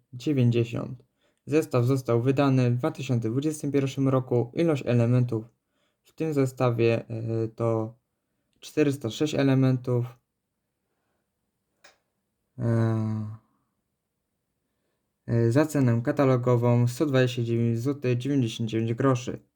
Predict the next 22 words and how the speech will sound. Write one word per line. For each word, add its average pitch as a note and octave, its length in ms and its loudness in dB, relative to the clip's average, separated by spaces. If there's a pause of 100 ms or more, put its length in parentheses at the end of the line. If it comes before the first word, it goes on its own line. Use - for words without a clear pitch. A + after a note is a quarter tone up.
(320)
a D#3+ 140 0
aktualnie B2+ 500 2
wynosi A#2 560 0
sto A#2+ 160 -4
osiemdziesiąt A#2+ 560 -2
osiem C3 440 0
złotych A#2+ 440 0 (140)
dziewięćdziesiąt A#2 500 -2
groszy. B2 380 -2
Przedstawia C3 640 -2
on A2+ 260 -2 (340)
Samurai C3+ 800 2
X, - 380 -8 (480)
e, A2+ 160 -4
który A#2+ 320 -2
składa B2 420 0
się A#2 360 0
z A2 380 0
stu - 180 -6
czterdziestu C3 460 -6
sześciu B2 300 -6
elementów, A#2+ 760 0